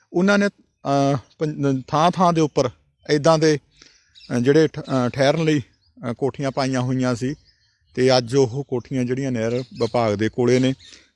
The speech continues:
ਤਾਂ ਮੈਂ, ਅਹ, ਤੁਹਾਨੂੰ ਅੰਦਰ ਜਾ ਕੇ ਵੀ ਦਿਖਾ ਦਿੰਦਾ ਤੇ ਉੱਥੇ ਇੱਕ ਗੱਲ ਮੈਂ ਤੁਹਾਡੇ ਨਾਲ ਹੋਰ ਵੀ ਸਾਂਝੀ ਕਰਦਾ ਕਿ ਜਦੋਂ ਵੀ ਕੋਈ ਬੰਬੇ ਤੋਂ ਫਿਲਮੀ, ਅਹ, ਡਾਇਰੈਕਟਰ ਜਾਂ ਵੱਡੀ ਕੋਈ ਫਿਲਮ ਬਣਾਉਂਦੇ ਨੇ, ਜਿਵੇਂ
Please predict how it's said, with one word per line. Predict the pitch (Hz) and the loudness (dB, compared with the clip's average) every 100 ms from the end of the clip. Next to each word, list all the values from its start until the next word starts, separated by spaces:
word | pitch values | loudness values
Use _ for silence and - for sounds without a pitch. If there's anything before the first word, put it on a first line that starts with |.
| _ | _
ਤਾਂ | 165 170 170 175 - - | 4 4 4 0 -6 -10
ਮੈਂ, | 147 151 165 | -2 0 0
ਅਹ, | - 143 143 139 | -2 -2 0 0
ਤੁਹਾਨੂੰ | 131 _ - 151 151 151 | -2 _ -4 0 2 4
ਅੰਦਰ | 147 156 | 4 4
ਜਾ | 156 | 2
ਕੇ | 147 | 0
ਵੀ | 160 160 | -2 -2
ਦਿਖਾ | 156 - 127 | -2 -2 -2
ਦਿੰਦਾ | 139 143 151 _ - _ _ _ | 0 -4 -6 _ -20 _ _ _
ਤੇ | 147 147 | 0 0
ਉੱਥੇ | 165 - 208 | 0 0 0
ਇੱਕ | 185 175 | 0 2
ਗੱਲ | 180 180 | 2 2
ਮੈਂ | 180 | 0
ਤੁਹਾਡੇ | 175 175 | -2 0
ਨਾਲ | 170 | 0
ਹੋਰ | 139 160 | 2 2
ਵੀ | 180 | 2
ਸਾਂਝੀ | 160 151 180 | 2 0 2
ਕਰਦਾ | 165 135 117 131 175 _ - - _ _ | 4 4 2 -2 -4 _ -20 -20 _ _
ਕਿ | - 190 196 196 - _ 139 | 2 4 6 2 -6 _ 2
ਜਦੋਂ | 165 180 196 | 4 6 4
ਵੀ | 202 | 2
ਕੋਈ | 196 185 135 - _ _ _ - 135 | 4 2 0 -8 _ _ _ -10 0
ਬੰਬੇ | 143 139 160 | 2 4 4
ਤੋਂ | 165 165 151 - - - - _ - | 4 0 -2 -10 -20 -20 -20 _ -2
ਫਿਲਮੀ, | 151 170 175 180 170 | 0 2 2 0 -2
ਅਹ, | - - - 135 | -6 -20 -6 -2
ਡਾਇਰੈਕਟਰ | 131 135 143 - 151 143 _ - 110 | 2 4 4 2 -2 -2 _ -12 -2
ਜਾਂ | 131 131 131 127 120 | 0 0 -2 -2 0
ਵੱਡੀ | 117 120 135 | 0 0 0
ਕੋਈ | 143 | 0
ਫਿਲਮ | 127 135 156 151 143 - _ - | 0 0 0 -2 -4 -12 _ 2
ਬਣਾਉਂਦੇ | 165 147 127 | 4 4 4
ਨੇ, | 127 131 | 2 0
ਜਿਵੇਂ | 143 147 | 0 -2